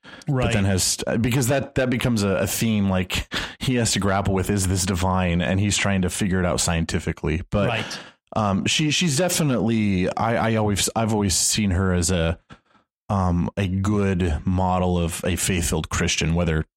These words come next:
Speaker 2: Right.
Speaker 1: Catholic or just, uh,
Speaker 2: Yeah.
Speaker 1: non-denominational.
Speaker 2: I guess not super important, but the, but her favorite Bible verse was Romans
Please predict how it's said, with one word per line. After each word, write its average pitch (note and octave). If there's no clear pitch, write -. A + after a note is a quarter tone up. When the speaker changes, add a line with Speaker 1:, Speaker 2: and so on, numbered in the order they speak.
Speaker 2:
Right. A#2+
Speaker 1:
Catholic F#2+
or F2+
just, -
uh, G#2+
Speaker 2:
Yeah. F2
Speaker 1:
non-denominational. E2+
Speaker 2:
I F#3+
guess G#3+
not F3
super E3
important, A#2+
but D#3
the, D#3+
but E3+
her F3+
favorite A3
Bible F#3
verse C3
was C3
Romans C#3+